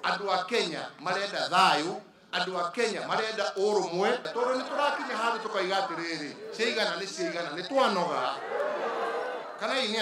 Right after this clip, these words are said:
atĩa? Matinanie na kiu-, mbere ya tũrute riboti, nĩguo?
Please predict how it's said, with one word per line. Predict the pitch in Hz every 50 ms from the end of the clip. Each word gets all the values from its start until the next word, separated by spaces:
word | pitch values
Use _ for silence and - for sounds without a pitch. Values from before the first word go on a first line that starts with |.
| 196
atĩa? | - - 143 120 110 - 605 - - - - - - - - - - - - - - - - -
Matinanie | 196 220 220 214 214 208 208 226 233 233 233 233 226
na | 220
kiu-, | 220 214 226 220 - - 208 - - _ - - _ _ -
mbere | 156 190 220 220 226 226
ya | 220 220 220 220
tũrute | 214 226 226 226 233 247
riboti, | 233 214 185 208 214 208 - - - 147 147 - - _ - - - - - - - _ -
nĩguo? | 214 269 254 208 170 147 110 -